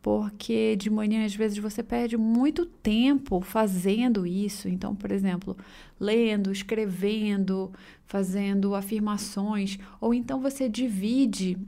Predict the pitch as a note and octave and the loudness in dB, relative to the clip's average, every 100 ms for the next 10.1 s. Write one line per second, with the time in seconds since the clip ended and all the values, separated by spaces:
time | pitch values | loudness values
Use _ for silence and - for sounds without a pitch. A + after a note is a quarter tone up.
0 | - A3 F#3+ G#3 G#3+ A#3 A3 A#3+ - G3+ | -4 -2 2 2 0 -2 -2 -4 -2 -2
1 | G#3 B3 A#3 G3 F#3+ G3 G#3 A3 A#3 F#3+ | 2 2 2 0 -2 0 2 4 4 2
2 | A3 D#4 D4 - G#3 G3+ G3 F#3+ G3 F#3+ | 0 0 -2 -2 -2 -4 -4 -2 -2 0
3 | F3+ F3+ F#3+ A3+ - G3+ G3+ G3+ G#3 G3+ | 0 0 0 -2 -4 -4 0 0 -2 -6
4 | G3+ - G#3 G3+ G3 G3 F#3+ G3 G3 F#3+ | -10 -8 -4 -2 -2 -2 -2 0 2 0
5 | F#3 G#3 F#3 F3 - - - - - - | -2 -4 -4 -6 -10 -18 -20 -20 -20 -8
6 | G3+ G3 A3 A3+ A#3 G#3 G3+ F#3+ G3 A3 | -4 -2 -2 0 0 0 -2 -4 0 0
7 | G#3 G#3 A3 C4+ - G3+ G#3 A#3 G#3+ - | 0 0 0 0 0 0 2 0 -2 -6
8 | G3+ - - - G3 F#3+ F#3+ F#3+ F#3 F#3 | -6 -8 -8 0 4 6 6 6 6 4
9 | F3+ F#3 F#3+ - G3 F#3 F#3 F#3+ F#3 F#3 | 4 2 -2 -2 0 0 0 -2 -2 -2